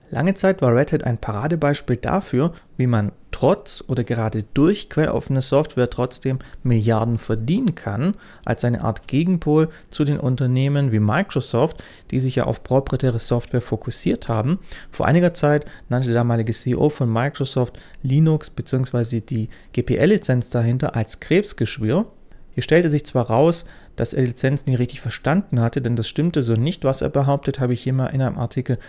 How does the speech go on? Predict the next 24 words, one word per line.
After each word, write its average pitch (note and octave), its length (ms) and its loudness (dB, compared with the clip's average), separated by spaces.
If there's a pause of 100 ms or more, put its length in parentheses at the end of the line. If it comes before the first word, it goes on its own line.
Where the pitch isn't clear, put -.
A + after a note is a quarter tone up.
(120)
ausführlicher C3+ 600 0
gezeigt, B2+ 560 0 (220)
aber A#2 140 0
das C3 200 0
war C#3 60 6
eben C3 120 2
Microsofts A#2+ 680 -2
Haltung, D#3 400 0
Open B2 320 -2
Source A#2 280 -2
hat - 180 -6
keinen A2+ 260 -2
Wert, C3 220 2 (300)
das A2 200 -4
muss C3 180 -2
alles B2 260 -2
proprietär A#2+ 640 0
sein. F3 300 2 (380)
Bei A#2+ 100 2
Red A2+ 200 2
Hat B2+ 140 -2
hat's A#2+ 260 -4
trotzdem C3+ 440 2
geklappt. A2+ 560 -4